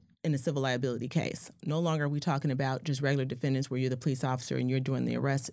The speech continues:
et cetera. So when I teach civil liability, I say to the officer, I say, "Listen,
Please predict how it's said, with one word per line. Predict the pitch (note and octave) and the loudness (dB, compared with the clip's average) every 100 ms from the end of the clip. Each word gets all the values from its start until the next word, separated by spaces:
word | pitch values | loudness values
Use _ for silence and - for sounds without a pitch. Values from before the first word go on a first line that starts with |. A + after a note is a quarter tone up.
| - | -10
et | D3 | -2
cetera. | D#3 C#3 E2 - | 0 2 0 -2
So | D3 | 0
when | D3+ | 0
I | E3 | 0
teach | E3+ F#3+ - | 0 -2 -2
civil | E3+ D3+ | -2 0
liability, | D3+ C#3+ C#3 E3+ C#3+ B2+ | 0 0 0 0 0 -2
I | - | -2
say | D3 D3+ C#3 | -2 0 0
to | - - B3 | -2 -2 0
the | A#3 D3 | 0 0
officer, | C3+ - - - F#3 | -2 -4 -4 -4 -2
I | - | -2
say, | D3+ D#3 | 0 0
"Listen, | D3 D3+ - C3 - | 0 0 0 -2 -2